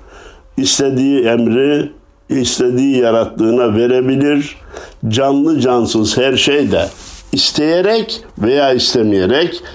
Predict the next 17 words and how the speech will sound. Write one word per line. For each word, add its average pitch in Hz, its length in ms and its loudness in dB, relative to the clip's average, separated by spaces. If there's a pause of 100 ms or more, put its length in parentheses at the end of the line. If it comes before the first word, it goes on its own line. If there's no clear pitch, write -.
(260)
Allah'ın 123 560 2
emrine 113 680 2 (280)
boyun 120 920 0
eğer. 95 380 0 (880)
Son 180 260 -2
söylediğim 160 580 0
cümle 147 460 2 (400)
birçoğunuza 139 680 0
malum 123 400 2
olduğu 131 320 0
gibi 147 520 0 (500)
ayet-i 127 420 0
kerime 120 360 2
mealidir. - 680 0 (280)
"Tav'an 165 1080 2 (120)
ev 139 360 0
kerhan." 95 800 0